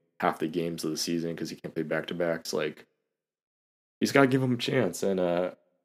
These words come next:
I would give him half, half of next year to see what you're really working with before you really make a big decision. But you'll have Jaylen back next season.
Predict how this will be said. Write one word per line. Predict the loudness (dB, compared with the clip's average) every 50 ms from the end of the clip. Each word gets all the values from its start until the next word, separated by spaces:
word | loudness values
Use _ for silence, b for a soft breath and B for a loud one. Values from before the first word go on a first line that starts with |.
| _ _ _ _ _ _ -20 _ _ _ _ 4
I | 6 8 8
would | 8 8
give | 8 8 8
him | 8 4 2
half, | 0 2 6 8 8 8 6 2 -10 _ _ _ _ _ _ _ _ _ _ 2
half | 6 6 6 6
of | 4 -2 0
next | 2 2 2 2 0 0 0
year | 0 0
to | 0 2
see | 0 2 2 4 2 2
what | 4 2 2
you're | 2 2
really | 2 2 2 2 2
working | 2 2 0 0 -2 -4 -4
with | -4 -4 -4
before | -6 -4 -2 0 0
you | 0 2
really | 0 0 0
make | -2 -2 -2 -2
a | 0
big | 2 2 0 2
decision. | 0 -2 -2 0 0 0 0 -2 -4 -4
But | -4 -4 -4 -2 0 4
you'll | 4 4
have | 6 6
Jaylen | 6 6 6 4 2
back | 0 0 0 -2 -2
next | -4 -6 -6 -6 -6
season. | -4 -4 -2 -2 -2 -4 -6 -10